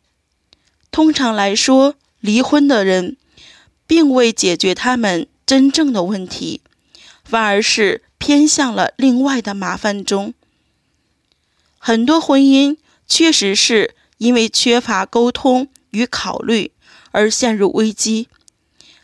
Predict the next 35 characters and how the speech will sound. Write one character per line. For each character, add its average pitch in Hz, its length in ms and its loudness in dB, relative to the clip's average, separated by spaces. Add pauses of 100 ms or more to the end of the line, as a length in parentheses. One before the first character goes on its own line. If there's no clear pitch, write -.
还 254 220 -2
有 240 160 4
经 277 320 4
济 233 400 -2
与 214 120 -2
社 254 220 2
会 240 200 2
方 233 200 -4
面 247 220 -2
的 185 140 -2
危 190 200 -4
机， 190 380 -10 (1160)
这 320 240 4
是 233 320 0
因 254 240 2
罪 294 180 2
的 190 140 -2
现 285 300 2
实 - 340 -2
而 208 120 0
造 247 280 -2
成 190 280 -10
的。 175 240 -4 (1300)
嫉 294 300 0
妒、 202 380 0 (200)
贪 302 300 2
恋、 262 280 0 (300)
权 202 340 -2
势、 - 400 -2 (720)
有 226 220 2
争 285 240 2
吵 226 200 -4
的 170 100 -8
倾 254 300 0
向、 233 340 -2